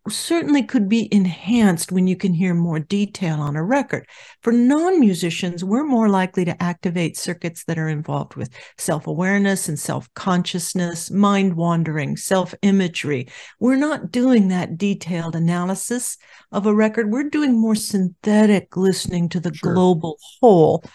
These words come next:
Speaker 1: These are all equally satisfying and
Speaker 2: Sure.
Speaker 1: rewarding. They're just slightly different. So
Speaker 2: Mm-hmm.
Speaker 1: for me to be dismissive of an audio file recording or a remix or something that enhances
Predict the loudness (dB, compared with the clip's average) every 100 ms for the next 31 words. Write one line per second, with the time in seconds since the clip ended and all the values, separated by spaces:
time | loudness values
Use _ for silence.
0 | -20 _ _ -2 0 2 4 4 2 0
1 | -4 0 2 2 0 -2 0 0 -4 -4
2 | -2 0 -2 -2 -2 -2 -2 2 2 2
3 | -4 -6 -6 -10 -6 -2 -2 -2 -4 -4
4 | -2 -2 -2 -8 -6 -6 -8 -16 -20 -10
5 | 0 2 2 -2 -2 0 2 2 0 -2
6 | -4 -4 -4 -2 0 0 0 -2 -2 -4
7 | _ -20 _ -2 0 0 -2 -6 -2 -2
8 | 2 2 4 2 2 0 0 -2 -6 -2
9 | 0 0 0 0 0 2 2 2 -2 -6
10 | -8 -6 -4 -4 -2 -2 -2 -4 -4 -4
11 | -2 -2 -2 -2 -4 -8 -6 -6 -8 -12